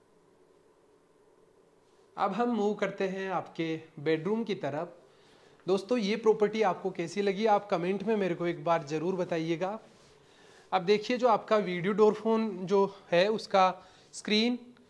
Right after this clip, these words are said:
यहाँ पे दिया हुआ है और ये है आपका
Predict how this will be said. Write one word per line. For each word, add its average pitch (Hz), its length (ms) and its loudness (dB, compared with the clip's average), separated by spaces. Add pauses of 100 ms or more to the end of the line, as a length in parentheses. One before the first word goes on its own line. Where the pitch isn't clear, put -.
(320)
यहाँ 170 320 -2
पे 214 140 2
दिया 196 240 2
हुआ 214 280 0
है 226 240 -6 (380)
और 170 380 0
ये 170 360 0
है 196 200 0
आपका 165 420 0